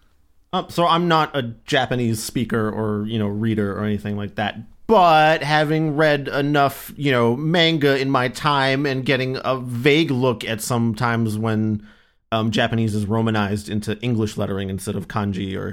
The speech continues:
hiragana or katakana or whatever is being written in actual Japanese. Um, when I first saw some of the Japanese sentences written out in this book,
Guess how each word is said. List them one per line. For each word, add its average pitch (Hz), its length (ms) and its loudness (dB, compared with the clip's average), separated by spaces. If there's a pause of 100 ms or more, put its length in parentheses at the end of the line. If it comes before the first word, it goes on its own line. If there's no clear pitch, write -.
(120)
hiragana 95 520 -6
or - 20 -14
katakana 95 460 -8
or 98 60 -8
whatever 104 360 -8
is 98 240 -12
being 104 220 -8
written 101 260 -8
in 101 340 -12
actual 101 380 -8
Japanese. 110 800 -4 (640)
Um, 139 280 0
when 147 200 0
I 143 120 4
first - 380 0
saw 151 240 4
some 147 260 0
of 131 100 -2
the 123 80 0
Japanese 123 640 -2
sentences 135 480 -4
written 110 260 -4
out 104 220 -2
in 104 140 0
this 101 180 -4
book, 196 600 0